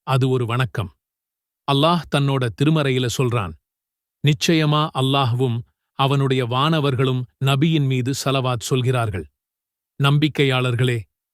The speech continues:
நீங்களும் அவர் மீது சலவாத் சொல்லி, சலாமும் சொல்லிக்கிட்டே இருங்க. அல்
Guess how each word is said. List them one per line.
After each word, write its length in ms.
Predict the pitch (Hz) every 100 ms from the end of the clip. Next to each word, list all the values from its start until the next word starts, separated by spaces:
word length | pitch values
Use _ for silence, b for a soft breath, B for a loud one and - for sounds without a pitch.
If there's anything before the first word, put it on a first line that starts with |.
| -
நீங்களும் 560 | 139 160 151 143 143 -
அவர் 260 | 131 135
மீது 280 | 131 139 131 123
சலவாத் 380 | 131 139 131 123
சொல்லி, 460 | - 131 123 127 110 _ _ _
சலாமும் 580 | - 139 143 143 139 143
சொல்லிக்கிட்டே 680 | - 135 139 135 120 135
இருங்க. 280 | 127 127 120 104 - _ _ _ _
அல் 200 | 143